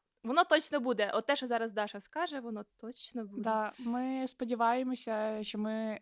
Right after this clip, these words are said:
Speaker 2: закінчимо уже Корею і почнемо Японію, мою улюблену країну, е, яку я обожнюю,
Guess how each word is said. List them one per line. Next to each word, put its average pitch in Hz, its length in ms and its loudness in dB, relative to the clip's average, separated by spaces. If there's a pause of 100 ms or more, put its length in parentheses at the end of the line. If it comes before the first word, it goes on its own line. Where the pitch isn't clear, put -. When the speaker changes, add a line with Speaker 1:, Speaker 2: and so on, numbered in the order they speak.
Speaker 2:
закінчимо 220 1000 0
уже 208 500 -2 (280)
Корею 208 720 2 (440)
і 208 380 -2
почнемо 208 720 0
Японію, 190 880 -2
мою 208 340 0
улюблену 208 680 0
країну, 208 880 -2
е, 190 540 -2
яку 208 260 -2
я 208 140 2
обожнюю, 208 1040 2